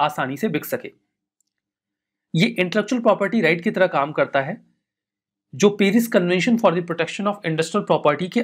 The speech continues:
under में आता है। यहाँ पर देखिए कि जो ज्योग्राफिकल इंडिकेशन इंडिया में है उसे एडमिनिस्टर किया जाता है Geographical Indications of Goods Registration and Protection Act of नाइनटीन नाइंटी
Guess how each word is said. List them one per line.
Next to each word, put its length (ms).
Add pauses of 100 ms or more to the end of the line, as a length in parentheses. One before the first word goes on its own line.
(100)
under 200
में 120
आता 220
है। 180 (800)
यहाँ 260
पर 140
देखिए 320 (560)
कि 100
जो 200
ज्योग्राफिकल 460
इंडिकेशन 600
इंडिया 360
में 100
है 220 (120)
उसे 360
एडमिनिस्टर 520
किया 200
जाता 280
है 140
Geographical 560
Indications 580
of 140
Goods 240 (540)
Registration 680
and 160
Protection 380
Act 160
of 120
नाइनटीन 280
नाइंटी 260